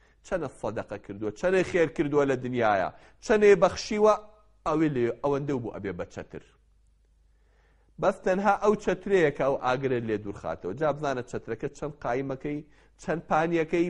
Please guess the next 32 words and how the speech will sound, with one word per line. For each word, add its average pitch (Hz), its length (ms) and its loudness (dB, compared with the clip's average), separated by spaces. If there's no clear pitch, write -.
بۆ 147 120 -4
ئەوەی 139 200 -2
ئەو 139 160 -4
گەرمایە 117 420 -2
لێت 120 220 -6
نەدا 117 240 -6
و 107 100 -6
نەوسووتێنێ 101 560 -10
لە 92 100 -6
ڕۆژی 95 320 -10
قیامەتە. 82 440 -10
چی - 180 -10
ئەکەی 147 280 -6
بۆ 123 160 -4
خۆتی 117 300 -8
ئەکەی 117 240 -8
بۆ 131 140 -2
ئەو 135 140 0
ڕۆژەتی 98 420 -8
پێشەخەی. - 460 -12
لە 113 120 -2
فەرمودەیەکی 143 580 0
کە 151 100 2
پێغەمبەر 135 400 -4
صلی 127 200 -8
الله 117 180 -2
عليه 113 280 -2
وسلم 107 420 -6
ئەفەرمێت: 117 560 -6
«إن 127 120 -6
الصدقة 127 640 -4
لتطفئ، 117 600 -6